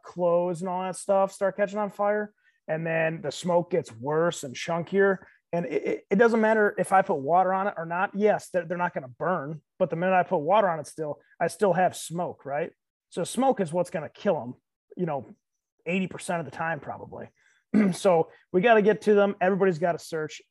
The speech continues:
That's gotta be everyone's number one priority, you know, whether you're engine or truck.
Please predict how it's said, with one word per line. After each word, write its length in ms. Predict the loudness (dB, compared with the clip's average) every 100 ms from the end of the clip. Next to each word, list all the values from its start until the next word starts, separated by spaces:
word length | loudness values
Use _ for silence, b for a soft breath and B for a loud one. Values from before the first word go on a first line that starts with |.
| _
That's 220 | 0 0
gotta 180 | 2 0
be 140 | 0 -2
everyone's 400 | -2 -4 -8 -8
number 240 | -6 -4
one 220 | -4 -6
priority, 680 | -8 -6 -6 -8 -8 -12 -16 _ _ _ _ _
you 80 | -10
know, 180 | -10 -8
whether 300 | -4 -2 -2
you're 180 | -2 -2
engine 400 | -2 -2 -2 -4
or 220 | -4 -4
truck. 380 | -6 -10 -12